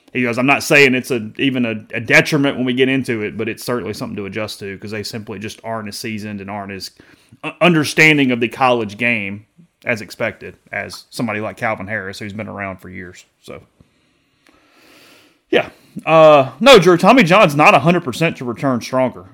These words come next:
at all. I mean, it can still be, a, it, it's a surgery. You're taking an, a ligament out of one part of your body and putting it in another part of your body.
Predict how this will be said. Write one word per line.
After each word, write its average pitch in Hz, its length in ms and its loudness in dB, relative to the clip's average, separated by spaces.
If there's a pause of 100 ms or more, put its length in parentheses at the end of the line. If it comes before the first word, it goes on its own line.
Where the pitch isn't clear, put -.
(160)
at 120 120 0
all. 117 400 0
I 117 120 -4
mean, 107 200 -2
it 139 140 -2
can 160 140 -2
still 143 400 0
be, 135 220 -2
a, 135 60 -2
it, 165 220 2
it's 240 140 2
a 220 40 4
surgery. 113 520 2
You're 165 160 6
taking 220 420 4
an, 151 120 4
a 143 160 4
ligament 156 420 2
out 135 200 2
of 131 120 0
one 165 160 0
part 170 180 2
of 135 60 0
your 123 80 -2
body 135 340 4
and 101 100 -8
putting 160 280 0
it 127 80 0
in 139 160 0
another 127 260 -2
part 139 220 -2
of 117 40 -4
your 101 120 -6
body. 110 340 -4